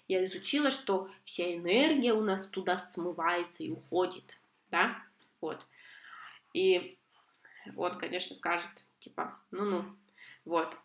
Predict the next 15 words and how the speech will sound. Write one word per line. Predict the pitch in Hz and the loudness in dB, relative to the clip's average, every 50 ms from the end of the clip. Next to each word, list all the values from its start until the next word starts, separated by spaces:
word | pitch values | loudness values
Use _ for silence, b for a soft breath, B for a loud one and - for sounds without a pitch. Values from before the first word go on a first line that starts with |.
| - - - | -18 -12 -10
А | - | -10
потом, | - - 160 - 151 151 160 | -8 -8 -6 -6 -4 -4 -4
на | 165 - | -4 -2
всякий | 202 - 269 - - 403 | -2 -2 0 2 2 2
случай, | - - 523 392 294 - - 135 - | 2 4 4 4 4 4 0 -4 -6
он | 175 170 170 | -6 -6 -4
закроет | - - 165 - 220 285 349 311 - | -4 -4 0 2 4 4 4 2 0
крышку | - 175 175 - - - - 170 | -2 -2 -4 -4 -6 -8 -8 -8
унитаза | 180 170 165 - - 175 - - - | -6 -6 -2 0 0 0 0 0 -4
и | - | -2
так | - 196 240 - | 0 -2 0 0
и | - | -2
будет | 233 196 202 208 202 | 2 2 4 4 4
дальше | 196 220 220 - 202 | 2 -2 -2 -2 0
делать. | 226 214 175 - - | 0 0 0 0 -2